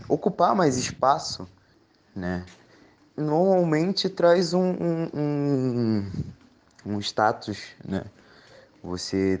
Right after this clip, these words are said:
tem um meio, entre aspas, um poder. Só que, tipo, essas pessoas que compram, é, na maioria das vezes, na grande parte,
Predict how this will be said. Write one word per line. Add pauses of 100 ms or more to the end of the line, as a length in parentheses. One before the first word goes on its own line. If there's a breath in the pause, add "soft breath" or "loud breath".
tem
um (340 loud breath)
meio,
entre
aspas,
um
poder. (760 loud breath)
Só
que,
tipo, (1000 loud breath)
essas
pessoas (160)
que
compram, (720 loud breath)
é, (140)
na
maioria
das
vezes, (640 soft breath)
na
grande
parte,